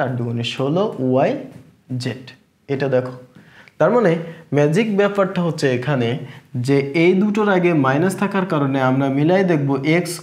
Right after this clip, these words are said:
ওয়াই এর আগে minus, আবার ওয়াই জেড, এখানে common হচ্ছে ওয়াই, এই জন্য আমরা এই ওয়াইটাকে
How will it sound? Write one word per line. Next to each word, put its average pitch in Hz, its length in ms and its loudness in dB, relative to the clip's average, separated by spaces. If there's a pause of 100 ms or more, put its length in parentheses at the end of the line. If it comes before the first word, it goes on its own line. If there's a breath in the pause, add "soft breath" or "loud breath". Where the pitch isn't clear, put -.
(100)
ওয়াই 131 280 2
এর 127 160 2
আগে 120 160 0 (120)
minus, 139 300 2 (200)
আবার 139 180 0 (120)
ওয়াই 170 220 4 (100)
জেড, 147 160 2 (220)
এখানে 147 220 -2 (120)
common 147 320 0
হচ্ছে 180 180 -2 (140)
ওয়াই, 170 200 2 (460 loud breath)
এই 180 140 6
জন্য 220 180 4 (120)
আমরা 151 140 4 (160)
এই 139 80 6 (300)
ওয়াইটাকে 180 560 2